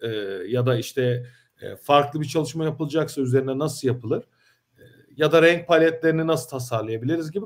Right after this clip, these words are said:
Canva'dan ve, e, burada direkt Canva Pro dağıtacağım ben kendi grubumda her katılımcıya. E, hatta orada bir sınıf, T-Drop diye bir sınıf açacağım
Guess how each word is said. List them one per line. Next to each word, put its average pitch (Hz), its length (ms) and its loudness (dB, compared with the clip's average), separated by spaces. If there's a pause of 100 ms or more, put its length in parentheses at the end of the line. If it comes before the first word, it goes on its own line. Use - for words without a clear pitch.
(120)
Canva'dan 185 680 2
ve, 170 80 -2
e, 117 520 -4
burada 170 500 2 (360)
direkt 180 240 -2
Canva 170 360 2
Pro 175 260 2
dağıtacağım 120 540 0
ben 113 160 -8
kendi 135 300 -2
grubumda 143 640 -2
her 139 220 2
katılımcıya. 135 720 -6 (480)
E, 107 60 -12 (400)
hatta 131 340 2
orada 147 260 6
bir 143 40 -4
sınıf, 156 360 -4
T-Drop 147 720 0
diye 127 140 0
bir 123 40 -2
sınıf 151 340 -6
açacağım 156 440 -4